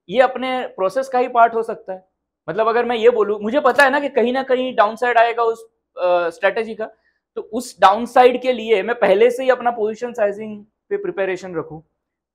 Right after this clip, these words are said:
वो सिस्टम का ही पार्ट हो सकता है कि ये फेवर, ये सिस्टम होगा तो मैं ये पोजीशन साइजिंग से करूंगा और डिफिकल्ट पीरियड होगा तो पोजीशन साइजिंग ऐसा होगा। So my,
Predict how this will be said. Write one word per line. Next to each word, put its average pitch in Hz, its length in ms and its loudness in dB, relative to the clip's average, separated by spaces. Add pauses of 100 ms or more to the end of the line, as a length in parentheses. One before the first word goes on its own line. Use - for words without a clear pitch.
वो 190 100 -4
सिस्टम 214 400 0
का 262 100 2
ही 269 120 2
पार्ट 226 240 6
हो 226 100 -2
सकता 214 260 -8
है 214 60 -4
कि 220 80 -8
ये 214 220 2
फेवर, 214 380 -2
ये 190 100 -6
सिस्टम 202 300 -8
होगा 214 180 -6
तो 214 120 -8
मैं 202 140 -8
ये 220 60 -8
पोजीशन 208 340 -10
साइजिंग 190 320 -8
से 202 100 -10
करूंगा 190 460 -8 (280)
और 156 280 0
डिफिकल्ट 196 420 -8
पीरियड 180 200 -6
होगा 185 140 -4
तो 185 120 -8
पोजीशन 165 340 -12
साइजिंग 160 400 -10
ऐसा 123 180 -14
होगा। 107 220 -20 (640)
So 190 160 -8
my, 196 380 0